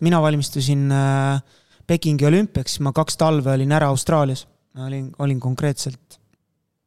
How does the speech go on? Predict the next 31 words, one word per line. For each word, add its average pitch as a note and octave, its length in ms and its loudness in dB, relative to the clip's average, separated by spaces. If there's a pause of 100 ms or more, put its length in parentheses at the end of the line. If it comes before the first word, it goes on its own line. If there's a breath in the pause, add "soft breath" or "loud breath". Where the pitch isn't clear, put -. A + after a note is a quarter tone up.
(260)
Austraalia C#3 440 0
koondise C3+ 240 0
peatreeneri C3 640 0
juures C3 400 -2
ja C3 140 -4 (340 loud breath)
tema D3 180 0
grupiga C#3 380 -2
tegin C#3 200 -6
trenni. D3+ 320 0 (640 loud breath)
Ja C#3 100 -2
samaaegselt D3 640 2
siis - 180 -2
Kirill D#3 260 2
ja C#3 60 0
Sass D3 240 0
hakkasid C3+ 280 -6
vaikselt D3+ 280 -2
kasvama, C#3+ 500 -4 (140)
nii-öelda C#3 240 -2
välja C#3 240 0
oma C3 140 -6
juunioriajast. C3+ 680 -6 (680)
Ja C3+ 180 0
siis, C3+ 520 0
äh, C#3 500 2
siis C3 140 -4
nad C#3+ 140 0
käisid, C#3 800 0
äh, C3+ 360 2
omaette D3+ 420 0
laagris. C#3+ 420 -2